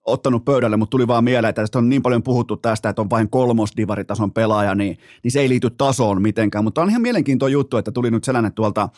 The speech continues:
ja vielä meikäläisen kotikaupunkiin pelaamaan. Seura, jonka omakätisesti aikoinaan nostin Mestikseen, mutta Ika, ei mennä siihen, vaan mennään Patrik Laineeseen.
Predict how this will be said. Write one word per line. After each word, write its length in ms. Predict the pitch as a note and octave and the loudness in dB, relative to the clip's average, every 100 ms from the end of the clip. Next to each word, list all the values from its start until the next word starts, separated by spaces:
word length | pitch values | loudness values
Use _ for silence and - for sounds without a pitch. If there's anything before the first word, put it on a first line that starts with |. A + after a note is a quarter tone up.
| - A#2+ | -10 -4
ja 100 | B2 | 0
vielä 280 | B2 A2+ F#2+ - - - - | 0 0 -4 -12 -20 -20 -6
meikäläisen 760 | B2 F#3+ F#3+ D#3 C3 B2 A#2+ B2 | -2 0 0 2 2 2 0 2
kotikaupunkiin 1000 | C#3 C3+ A2+ - A2+ A2+ A2 G#2 G#2+ F#2 | 0 0 -2 0 0 0 -2 -2 -2 0
pelaamaan. 580 | A#2 A2+ G#2 G2+ F#2+ F#2 | 0 2 0 0 -2 0
Seura, 340 | C#3+ C3+ B2 | 0 2 2
jonka 280 | A#2+ A#2 A#2 | 2 2 2
omakätisesti 800 | C#3+ C#3 A#2+ A#2 A2+ A2+ G#2 A2+ | 2 2 0 -2 -2 -4 0 0
aikoinaan 500 | A2 A2+ A2 G#2+ A2 | 0 0 0 0 0
nostin 280 | G#2+ A2+ | 0 -2
Mestikseen, 500 | G#2 A2 A2+ - G#2+ | 0 -2 -2 -4 -2
mutta 180 | A2 B2 | -2 0
Ika, 280 | B2+ B2 G2+ - | 0 0 -2 -2
ei 140 | C#3+ C3 | 0 2
mennä 220 | B2 A#2 | 2 0
siihen, 360 | A2+ A#2 A2+ A2+ | 0 0 2 0
vaan 180 | A2 | 0
mennään 400 | A2 A2 A2 G#2+ - | 0 0 0 -2 -2
Patrik 400 | E3+ F3 D#3 C#3+ | -2 -2 -2 -2
Laineeseen. 760 | C3 C3 B2 A#2 G#2+ A#2 A2+ | 0 2 2 0 0 0 0